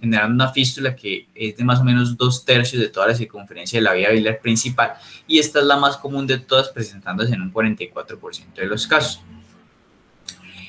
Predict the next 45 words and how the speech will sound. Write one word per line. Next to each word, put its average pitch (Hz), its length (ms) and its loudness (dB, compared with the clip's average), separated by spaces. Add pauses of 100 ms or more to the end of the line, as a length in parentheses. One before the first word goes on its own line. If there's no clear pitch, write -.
(140)
El 127 140 2
tipo 147 340 0
cuatro, 185 480 2
ya 127 220 0
hay 139 120 4
una 156 200 -2
destrucción 127 760 -2
completa 143 540 0
de 143 60 4
la 120 180 0
pared, - 380 0
¿cierto? 120 340 -4
Entonces 120 220 -4
la 123 140 2
fístula 123 380 -2
es 120 120 -2
de 123 100 0
la 117 160 2
totalidad 95 520 -2
de 117 100 -4
la 120 100 0
circunferencia 101 680 -8
de 120 60 2
la 113 80 4
vía 117 220 2
biliar. 123 340 2 (260)
Este 123 260 -2
es 135 140 0
de 143 100 4
los 113 240 0
menos 113 280 2
comunes, 131 580 -2
eh, 95 840 2
presentándose 107 560 0
más 98 160 0
o 110 40 -2
menos 117 220 2
en 110 60 0
el 95 100 -10
cuatro 98 300 -2
por 101 100 0
ciento 92 240 -8
de 95 60 -4
los 90 140 -8
casos. - 260 -16